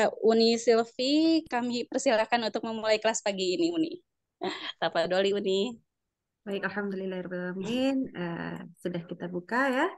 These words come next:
Speaker 2: kelasnya dan insya Allah kita akan langsung masuk ke pelajaran hari ini, yaitu kita fokus pada, eh, ini adalah pertemuan yang kedua jatuhnya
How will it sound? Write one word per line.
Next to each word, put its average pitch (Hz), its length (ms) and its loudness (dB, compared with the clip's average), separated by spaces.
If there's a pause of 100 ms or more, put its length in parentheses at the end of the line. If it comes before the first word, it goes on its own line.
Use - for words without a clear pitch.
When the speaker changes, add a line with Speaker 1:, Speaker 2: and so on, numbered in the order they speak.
(340)
Speaker 2:
kelasnya 175 480 -6
dan 202 160 -4
insya 175 240 -6
Allah 185 160 -4
kita 180 320 -10
akan 156 220 -10
langsung 175 240 -10
masuk 220 340 -4 (720)
ke 220 240 0 (140)
pelajaran 185 480 0 (100)
hari 185 320 -4
ini, 226 320 -2
yaitu 226 540 -4
kita 196 340 -8
fokus 262 400 -6
pada, 214 720 -4
eh, - 500 -8
ini 233 160 -2
adalah 208 220 -4
pertemuan 190 480 -6
yang 175 80 -4
kedua 202 400 -2
jatuhnya 165 640 -2